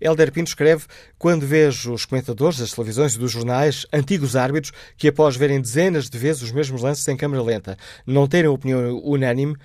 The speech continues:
fico com a sensação de que o vídeo árbitro ajudará, mas nunca resolverá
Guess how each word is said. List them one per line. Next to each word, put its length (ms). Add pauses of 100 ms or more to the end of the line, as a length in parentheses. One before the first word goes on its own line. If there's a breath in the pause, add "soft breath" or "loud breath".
(260 soft breath)
fico 300
com 100
a 60
sensação 680
de 80
que 120
o 20
vídeo 300
árbitro 280
ajudará, 520
mas 280
nunca 460
resolverá 640